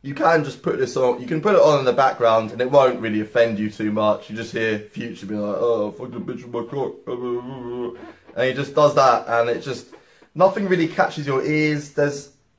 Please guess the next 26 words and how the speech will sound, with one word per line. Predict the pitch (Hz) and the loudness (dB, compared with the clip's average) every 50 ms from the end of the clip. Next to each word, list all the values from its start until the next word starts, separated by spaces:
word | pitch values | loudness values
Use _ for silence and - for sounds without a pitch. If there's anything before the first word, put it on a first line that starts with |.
| _ _ _ _ _ | _ _ _ _ _
there's | 127 139 139 143 | -12 -10 -8 -2
nothing | 165 175 185 180 - 165 147 | 0 0 0 0 -2 -4 -2
really | 135 143 139 135 131 123 120 113 101 - | -2 -2 -2 -2 -4 -4 -6 -6 -8 -4
that | - 127 120 117 - - | 0 2 2 2 0 -2
compelling | - 117 107 107 127 123 123 113 113 | -8 -12 -4 0 2 2 2 2 0
about | 104 107 107 - | -2 -2 -4 -4
this | 104 104 - | -6 -4 0
album | 113 113 113 113 104 101 101 98 | 2 4 4 2 2 -2 -4 -4
or | 98 98 98 95 | -2 -2 -4 -4
Future, | - - - 120 113 110 - - - 107 104 104 101 95 95 - _ _ _ _ _ _ _ _ | -6 -12 -12 -10 -10 -10 -10 -6 -2 0 0 0 0 -2 -6 -10 _ _ _ _ _ _ _ _
the | - 104 | -14 -6
man | 107 127 135 151 151 143 | -2 2 4 4 4 4
at | 113 90 | 2 -2
this | 107 107 - | -6 -8 -10
point. | - - 101 104 98 - | -6 -4 -4 -4 -2 -2
Like, | 110 107 - | -4 -4 -2
what's, | - 139 147 123 - - - - - _ | 0 0 0 0 0 -4 -10 -18 -20 _
what's | 127 123 131 120 120 - | -12 -8 -6 -6 -6 -6
he | 139 | -4
got | 127 135 117 | -2 0 0
left | 120 123 120 - | 0 -2 -4 -6
to | 110 | -10
say? | 104 - 131 117 107 101 95 - - _ _ - - - _ _ _ | -4 0 0 2 2 0 -4 -8 -16 _ _ -20 -20 -20 _ _ _
He | - 143 156 | -2 0 2
needs | 185 196 196 180 - - | 2 2 0 -2 -2 0
to, | - 147 131 123 123 113 92 - | 2 4 4 6 4 2 0 -4